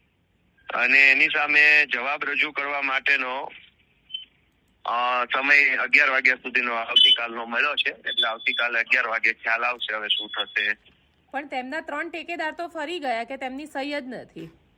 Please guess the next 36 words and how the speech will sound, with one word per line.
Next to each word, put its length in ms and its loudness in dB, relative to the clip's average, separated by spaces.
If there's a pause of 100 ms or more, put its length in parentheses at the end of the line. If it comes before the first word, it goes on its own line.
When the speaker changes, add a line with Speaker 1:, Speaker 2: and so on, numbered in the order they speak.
(760)
Speaker 1:
નહીં, 140 6
ટેકેદારો 680 4
ફરી 340 4
ગયા 320 4
કે 140 0
નથી 300 0
ફર્યા 280 0
એ 120 4
ક્યારે 320 0
ખબર 280 -4
પડે? 340 -4
જ્યારે 440 -2
ટેકેદારો 540 2
હાજર 360 0
હોય 180 -2
ત્યારે. 340 0 (800)
એ 80 6
હાજર 420 6
જ 80 -2
નથી, 220 2
એનું 220 2
તો 80 -8
અપહરણ 400 -6
થઈ 180 0
ગયું 160 2
એવી 100 2
ફરિયાદ 360 2
આપવામાં 400 -4
આવી 180 -4
છે. 220 -6 (1700)
Speaker 2:
કોણે 240 -4
કર્યું 180 4
તો? 40 -6
Speaker 1:
ટેકેદારો 360 2
જ 40 2
આ 180 2